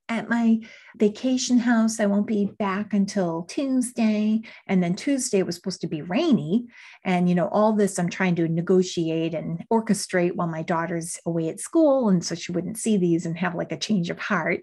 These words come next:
um, because she'd already gotten a brand new pair that looks exactly identical, but just in the right size, trying to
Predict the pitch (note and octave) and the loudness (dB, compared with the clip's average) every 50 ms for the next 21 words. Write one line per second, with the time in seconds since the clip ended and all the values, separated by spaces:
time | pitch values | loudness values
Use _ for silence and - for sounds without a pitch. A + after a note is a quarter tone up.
0 | - - - - - - - - - E3+ E3+ E3 E3+ E3+ F#3 F3+ - - - F#3 | -8 -14 -18 -18 -18 -18 -14 -8 -6 -4 -4 -4 -4 -4 -4 -6 -6 -4 -2 0
1 | E3+ E3+ E3+ F3 F3+ E3+ F3+ E3+ E3+ E3+ F3 - D#3+ - - F3+ E3+ D3 F3+ F#3 | 0 2 2 0 2 2 2 0 0 0 0 -2 -2 -2 -4 -4 -4 -2 -2 -2
2 | F3 E3+ F3+ G3 A3+ G#3+ A3 - E3+ F3+ F#3 F3+ - - E3+ - - - E3+ E3 | 0 2 4 4 4 4 2 0 -2 -2 -2 -4 -6 -12 -12 -12 -12 -10 -10 -8
3 | D#3+ D#3+ E3 F3 - F3+ D#3 D#3 E3 - C#4+ D#4+ F#4+ E4+ F4 - D4 C#4+ C#4 C#4 | -8 -8 -8 -6 -6 -6 -4 -4 -2 -2 0 0 0 -2 -2 -2 -2 -2 -2 -6
4 | - - - D3 D3+ - - - E3+ F3 E3+ - - - D3+ - - - G#3+ F#3+ | -8 -10 -8 -8 -10 -8 -8 -8 -8 -6 -6 -6 -8 -8 -10 -6 -2 0 0 0
5 | D#3+ - F#3 G3+ G#3+ - - - - - G#3+ - G#3+ A3 G#3 G#3 | 2 0 0 -2 -2 -6 -10 -16 -14 -6 -2 2 4 4 6 6